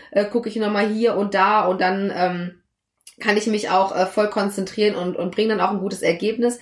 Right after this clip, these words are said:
Aber wenn ich mir Zeit lasse, dann genieße ich das auch ganz anders. Und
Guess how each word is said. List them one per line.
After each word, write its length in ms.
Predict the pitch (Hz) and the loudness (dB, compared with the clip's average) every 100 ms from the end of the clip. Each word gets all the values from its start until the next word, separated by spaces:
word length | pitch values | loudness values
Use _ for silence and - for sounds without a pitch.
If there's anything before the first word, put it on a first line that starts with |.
| - - - - | -14 -20 -18 0
Aber 520 | 226 269 254 196 165 | 4 4 4 2 2
wenn 160 | 175 | 0
ich 120 | 196 214 | 0 -2
mir 200 | 202 - | -4 -4
Zeit 480 | - 262 302 330 | -2 2 2 2
lasse, 320 | 220 175 - 156 | 0 0 -2 -4
dann 160 | 170 | -2
genieße 440 | 185 196 247 302 277 | 0 2 4 2 0
ich 80 | |
das 160 | - 185 | -4 -6
auch 200 | 156 147 | -6 -4
ganz 280 | 151 151 160 | -4 -4 -6
anders. 460 | 131 123 92 - - - - - - | -8 -8 -8 -12 -16 -20 -20 -20 -18
Und 340 | - 202 202 | 0 0 0